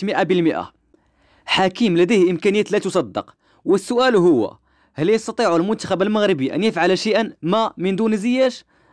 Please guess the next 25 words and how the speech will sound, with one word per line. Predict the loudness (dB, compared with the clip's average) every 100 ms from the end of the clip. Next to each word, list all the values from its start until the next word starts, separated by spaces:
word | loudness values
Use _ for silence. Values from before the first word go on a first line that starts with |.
| _ -4
الأمر | -2 0 2 2
معقد | 2 0 -2 -4
بعض | -2 -2
الشيء. | -2 -6 -8 -10 _ _ _ _ -6
إزالة | 0 2 2 -2
حكيم | -2 -2 0 -2 -4 -10 _
من | 2
المنتخب | 2 0 -2 -4 -4 -6 _ _
مثل | -4 -4 0 0 -2 -2
إزالة | -2 2 2 0 -2
ميسي | 0 0 -2 -6 -4
من | -2
الأرجنتين، | 0 0 0 -2 -2 -4 -6 _ _ _ _ _ _
وفي | -4 0
المنتخب | 0 0 -4 -4 -2 -2
المغربي | -2 -2 -2 -2 -4
لا | 0 0
تملك | 0 0 0 2
عشرة | 0 0 0 -2 -2
من | -4
زياش، | -2 0 0 -2
وإلا | -2 0
لكان | 0 0 0
الأمر | 0 0 0 0
معروفا." | 0 0 2 2 0 -2 -8